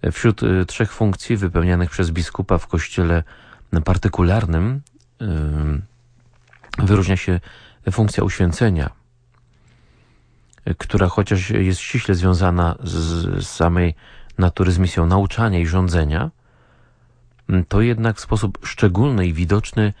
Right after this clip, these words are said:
obrazuje obecność Chrystusa. Chrystusa najwyższego i wiecznego kapłana, oraz stanowi źródło i szczyt życia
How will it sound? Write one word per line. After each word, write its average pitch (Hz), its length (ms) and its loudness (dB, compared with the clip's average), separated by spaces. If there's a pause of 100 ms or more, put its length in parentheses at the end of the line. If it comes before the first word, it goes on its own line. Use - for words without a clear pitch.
(280)
obrazuje 95 540 2
obecność - 720 -2
Chrystusa. - 680 -4 (1700)
Chrystusa 104 680 0
najwyższego 110 920 0 (380)
i 101 100 2
wiecznego 98 440 0
kapłana, 87 640 0 (680)
oraz 110 180 0
stanowi 101 520 0 (100)
źródło 104 580 0 (100)
i 92 80 -4
szczyt - 380 -2 (120)
życia 85 480 0